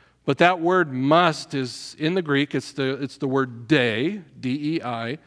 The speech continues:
very small word, but it, it translates to "it is necessary." It is necessary. It must happen. It has to take place. It's divinely ordained. It's, this is what we call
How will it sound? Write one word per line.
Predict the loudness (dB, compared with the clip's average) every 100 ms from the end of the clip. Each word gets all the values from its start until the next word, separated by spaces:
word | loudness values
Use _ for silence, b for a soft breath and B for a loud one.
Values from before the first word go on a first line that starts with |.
| b b -6
very | -2 -2
small | -4 -2 0 2
word, | 0 0 -2 -6 b b b -4
but | 0
it, | 2 0 -6
it | -10 -8
translates | -4 0 2 2 0 0 0 -2 -10 -18
to | -6 -2 -2 0
"it | 2
is | 2 0 -2
necessary." | 0 0 -2 -12 -16 -12 -10 -12 -16 -20 _ _ _ _ _ _ _ _ _
It | -8
is | -6 -2
necessary. | 0 0 -2 -14 -12 -10 -10 -10 -14 -12
It | -10 -6
must | 2 2 2 -2
happen. | 0 0 -2 -8
It | -10 -4
has | 0 0 -2
to | -10 -8
take | -6 -8
place. | -6 -4 -4 -8 B B
It's | -4 -4 -2
divinely | 0 0 2 4 6 4 2 0 -2
ordained. | -4 -4 0 0 0 -4
It's, | -10 -12 -10
this | -6 -6
is | -8 -8
what | -8
we | -8
call | 0 2 2 -2